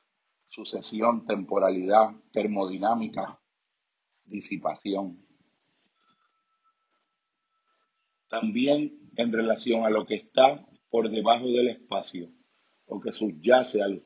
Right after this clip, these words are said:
sustrato del espacio. Pero como espacio de tiempo, como coordenada de espacio-tiempo, y también a lo que subyace a la causalidad.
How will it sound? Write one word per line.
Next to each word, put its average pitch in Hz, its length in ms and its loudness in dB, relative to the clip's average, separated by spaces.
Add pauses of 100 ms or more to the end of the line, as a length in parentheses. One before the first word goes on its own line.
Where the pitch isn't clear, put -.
sustrato 110 720 -6
del 95 160 -4
espacio. - 560 -12 (2000)
Pero 123 260 2
como 123 260 2
espacio 147 680 -4
de 123 140 2
tiempo, 123 580 -10
como 113 260 -2
coordenada 117 680 -2
de 113 120 -4
espacio-tiempo, 113 1080 -6 (960)
y 113 140 -2
también 127 640 -2 (100)
a 120 140 0
lo 117 140 0
que 117 120 -4
subyace 117 840 -6 (1700)
a 110 120 -6
la 107 160 -2
causalidad. 101 920 -2